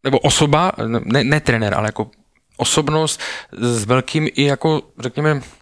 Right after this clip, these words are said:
sociálním nebo nějakým společenským cítěním, jo, a jsou věci, které mu prostě přes nos nejdou. Sam-, a samozřejmě blbě se to říká ve světě, kde se ti lítají ti miliardy a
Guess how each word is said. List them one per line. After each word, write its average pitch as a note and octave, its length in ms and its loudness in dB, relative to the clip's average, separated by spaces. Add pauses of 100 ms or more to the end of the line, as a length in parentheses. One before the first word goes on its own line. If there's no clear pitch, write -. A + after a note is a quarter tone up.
(380)
sociálním D3 720 0
nebo C#3 160 0
nějakým C#3 280 0
společenským C#3+ 720 -2
cítěním, A#2 760 0
jo, B2 180 0
a - 60 0
jsou D#3 200 0
věci, C#3+ 260 0
které D3 280 2
mu D3 160 -2
prostě - 300 -8
přes C#3 280 -4
nos D3 320 -2
nejdou. D3 220 2
Sam-, E3 240 2
a C#3+ 280 -2
samozřejmě D#3+ 360 2
blbě C#3 260 2
se D3+ 120 0
to C#3+ 120 2
říká C#3 320 0 (280)
ve B2+ 60 4
světě, C3+ 300 4
kde C3 100 4
se C3+ 140 2
ti B2+ 540 4
lítají C3 400 4
ti C#3+ 120 0
miliardy C3 760 4
a A2+ 120 0